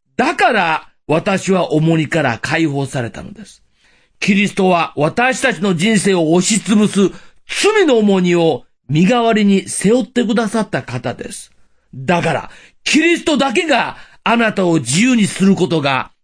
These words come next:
おできになるのです。第二に、キリストは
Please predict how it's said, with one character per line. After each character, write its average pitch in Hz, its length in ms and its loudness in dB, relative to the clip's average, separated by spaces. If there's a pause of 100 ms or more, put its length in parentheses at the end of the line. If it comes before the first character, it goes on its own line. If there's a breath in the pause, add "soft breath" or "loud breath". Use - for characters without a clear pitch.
(120)
お 160 120 2
で 165 160 2
き 160 140 0
に 156 100 2
な 135 160 0
る 135 60 0
の 110 160 -4
で 101 160 -16
す。 - 200 -20 (920)
第 269 280 0
二 190 120 0
に、 117 240 -8 (280)
キ 226 140 2
リ 254 160 2
ス - 60 -8
ト 220 100 2
は 180 320 0